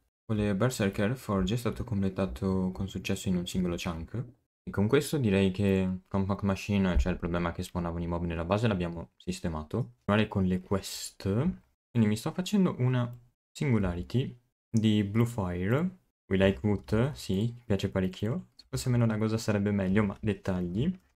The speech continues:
E adesso ci chiede il bolin speciale di Stormland.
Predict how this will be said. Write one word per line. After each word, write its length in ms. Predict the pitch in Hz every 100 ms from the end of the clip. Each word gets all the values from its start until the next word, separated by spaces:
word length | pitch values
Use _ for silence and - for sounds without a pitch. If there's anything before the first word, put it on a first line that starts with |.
| _
E 420 | 113 120 117 117 117
adesso 500 | 123 147 - - 196
ci 180 | - 120
chiede 640 | - 120 127 127 131 131
il 200 | 117 117
bolin 720 | 113 110 113 117 151 165 170 165
speciale 1300 | - - _ _ _ 120 120 107 98 95 113 170 185 - _ _ _
di 340 | 107 107 107
Stormland. 1000 | 104 - 101 98 95 95 101 101 139